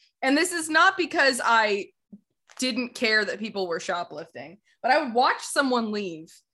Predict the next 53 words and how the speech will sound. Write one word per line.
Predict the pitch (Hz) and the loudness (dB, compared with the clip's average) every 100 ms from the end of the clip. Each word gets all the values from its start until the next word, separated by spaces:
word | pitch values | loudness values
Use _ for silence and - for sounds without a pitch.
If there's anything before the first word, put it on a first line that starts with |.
| _ | _
and | 226 233 | 0 2
I | |
would | 247 | 2
be | 254 | 2
like, | 240 226 - - | 0 -2 -8 -2
"I | 233 | -2
just | 254 285 | 0 -2
saw | 254 254 | 0 0
someone | 262 240 233 202 | 0 -2 -2 -2
steal | 202 - 214 226 196 | -6 -12 -4 -2 -2
a | |
blender." | 175 185 185 156 110 - _ _ - | -2 -2 -2 -8 -12 -20 _ _ -6
And | 208 | -2
they | |
would | 214 | 0
be | 262 | 2
like, | 285 254 | 2 2
"What | 233 | 0
do | |
they | 240 196 | 2 0
look | 185 - | -2 -4
like?" | 170 139 - | -6 -6 -10
And | 185 | -8
I | 202 | -4
would | - | -4
be | 226 | -4
like, | 202 180 190 - _ _ _ _ _ _ _ _ _ - | -2 -2 -4 -8 _ _ _ _ _ _ _ _ _ -20
"It's | - _ _ _ _ _ _ _ - | -20 _ _ _ _ _ _ _ -8
a | |
great | 277 220 214 | -2 0 0
question. | - 285 - - 269 294 - _ _ _ _ | 2 2 2 2 4 4 0 _ _ _ _
<laughs> | - - - - - 240 | -10 -8 -8 -10 -8 -2
I'm | 285 | 0
face | 254 247 - - | 4 4 2 0
blind. | 214 - 226 - 784 659 - - | 2 4 4 2 2 0 0 -6
<laughs> | _ _ - - | _ _ -12 -6
I | - 277 | 0 4
don't | 359 | 4
know | 262 226 | 4 2
what | 233 | 2
they | 233 | -2
looked | 208 214 - | 0 -4 -4
like. | 233 220 277 - _ _ _ _ _ - - - - | -2 0 0 -2 _ _ _ _ _ -12 -12 -10 0
They | 370 | 2
could | 427 254 | 4 6
have | |
looked | 247 269 | 6 4
like | 320 339 339 | 4 2 4
you. | 392 440 311 185 | 4 6 6 6
I | 254 453 | 8 8
don't | 302 254 | 8 6
know." | 247 302 440 - | 8 8 8 6
<laughs> | - - - | -8 -2 0